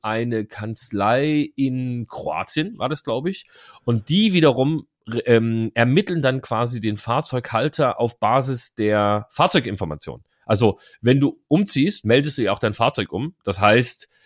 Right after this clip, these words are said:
wenn du dann quasi ermittelt wirst, es ist in deinem Fall jetzt natürlich speziell, weil die dich ja schon kontaktiert hatten,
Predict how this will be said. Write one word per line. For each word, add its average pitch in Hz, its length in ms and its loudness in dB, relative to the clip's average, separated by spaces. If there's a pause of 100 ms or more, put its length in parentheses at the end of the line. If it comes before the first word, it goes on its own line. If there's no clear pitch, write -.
(380)
wenn 127 380 2
du 143 220 2
dann 120 240 0
quasi 101 800 0
ermittelt 101 380 -2
wirst, 170 180 2
es 104 140 -8
ist 120 100 -8
in 110 60 -6
deinem 123 260 2
Fall 110 140 -4
jetzt 107 160 -4
natürlich 107 260 -4
speziell, 110 600 0 (260)
weil 110 160 4
die 117 180 -4
dich - 160 -10
ja 110 160 2
schon 101 460 -2
kontaktiert 104 560 -4
hatten, 120 340 0